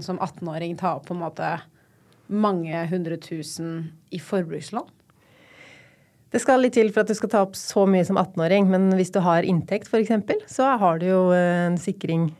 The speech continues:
Speaker 2: eh, så du kan ta opp ganske mye. Ja, ja,
Speaker 1: Sjukt.
Speaker 2: det er sjukt.
Speaker 1: Men jeg synes det er, ehm,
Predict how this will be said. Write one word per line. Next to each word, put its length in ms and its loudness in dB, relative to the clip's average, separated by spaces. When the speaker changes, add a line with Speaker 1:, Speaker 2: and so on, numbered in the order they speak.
Speaker 2:
eh, 380 -4
så 160 -6
du 40 -4
kan 160 -4
ta 200 -4
opp 120 -12
ganske 280 -6
mye. 260 -6
Ja, 160 0
ja, 100 0
Speaker 1:
Sjukt. 200 -12
Speaker 2:
det 80 0
er 160 0
sjukt. 340 -12
Speaker 1:
Men 120 4
jeg 120 2
synes 200 -2
det 80 4
er, 220 4
ehm, 400 0